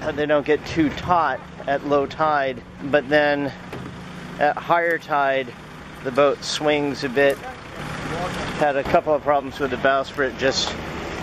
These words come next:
hitting the dock here at times, but we've been here for a week now. It's been pretty doable. We're preparing to push off as soon as we can, actually. We're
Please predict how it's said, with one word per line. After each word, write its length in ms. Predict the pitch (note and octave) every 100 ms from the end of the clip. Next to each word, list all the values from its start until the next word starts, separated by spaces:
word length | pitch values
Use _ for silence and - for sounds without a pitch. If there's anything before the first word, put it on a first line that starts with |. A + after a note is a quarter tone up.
| - -
hitting 340 | D#3 C#3+ B2
the 80 | A#2+
dock 400 | C3+ C3 C3 B2+
here 340 | - B2+ A#2+
at 140 | A#2 A2+
times, 420 | B2+ A#2+ A#2+ A#2+ - - - - - -
but 240 | E3+ F3 - - - - - - - - - G3+ - - A3+ C4 - - -
we've 140 | D#3+ D3
been 200 | E3+ D3
here 300 | C#3 D#3 D3
for 360 | - D#3 D3
a 60 | C#3
week 320 | C3 C#3+ C3+
now. 220 | C#3 B2+
It's 160 | B2+ B2
been 220 | F3 D3
pretty 280 | C3 C#3 B2
doable. 460 | A2+ A2+ A2+ A#2+ A2 - - - - - - - D#3
We're 80 | C#3+
preparing 600 | D3 C#3 D3 D3 C#3+ B2+ -
to 120 | C3+
push 300 | - C#3 -
off 280 | C#3 B2+ -
as 80 | G#2+
soon 220 | - A#2
as 160 | G#2+ A#2
we 80 |
can, 320 | A2 A#2 A2+ A2+
actually. 400 | G#2+ A2 A#2
We're 140 | A2+